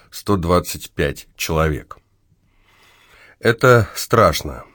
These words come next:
это ужасно. В Г, как А А Ахматова, хотел быть со своим народом, он был там, где его народ, к несчастью, был.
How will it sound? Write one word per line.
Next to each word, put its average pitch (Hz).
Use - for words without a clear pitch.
это 104
ужасно. 90
В 101
Г, 131
как -
А 90
А 117
Ахматова, 78
хотел 147
быть 127
со -
своим 117
народом, 110
он 82
был 107
там, 98
где 85
его 87
народ, 98
к -
несчастью, 85
был. 71